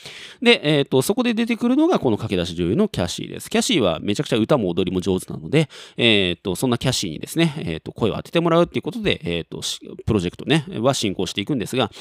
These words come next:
えー、いざね、ようやく完成披露試写会に向けて、えーと、いけるぞってなった時に、えー、なんとリーナにですね、全てがバレてしまうと。で、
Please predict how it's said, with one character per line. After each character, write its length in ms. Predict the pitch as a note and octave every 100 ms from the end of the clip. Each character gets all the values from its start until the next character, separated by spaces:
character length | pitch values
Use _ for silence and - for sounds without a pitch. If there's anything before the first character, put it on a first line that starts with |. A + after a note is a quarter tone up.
| - - - -
え 120 | B2+
ー、 20 |
い 140 | E3+
ざ 100 | F#3+
ね、 160 | A2 A2+ A2
よ 140 | B2+
う 40 |
や 80 | C#3
く 100 | B2
完 220 | A2+ C#3
成 180 | D3 D#3 C#3
披 140 | E3+
露 120 | D3+
試 60 | B2+
写 180 | - D#3+
会 260 | D#3+ D#3
に 80 | A#2+
向 120 | G#2+
け 80 | B2+
て、 240 | B2+ A#2+
え 80 | A2+
ー 40 | A2
と、 400 | - A2 G#2+ A2
い 160 | C#3
け 120 | G#3+
る 40 | G#3
ぞ 140 | G3
っ 60 | F#3
て 80 | E3+
な 100 | F#3
っ 20 |
た 80 | F3
時 220 | F3+ F#3+
に、 360 | G3 A#2+ -
え 20 | F2+
ー、 40 |
な 120 | G2+
ん 80 | A2
と 80 | F#2
リ 140 | A#2+
ー 20 |
ナ 80 | F2+
に 80 | D2
で 80 | -
す 100 | -
ね、 80 | F#2+
全 240 | - C3
て 80 | -
が 80 | -
バ 160 | D3
レ 60 | C3+
て 80 | -
し 100 | -
ま 80 |
う 40 | -
と。 80 | - - - - - -
で、 380 | G3+ G3+ F#3+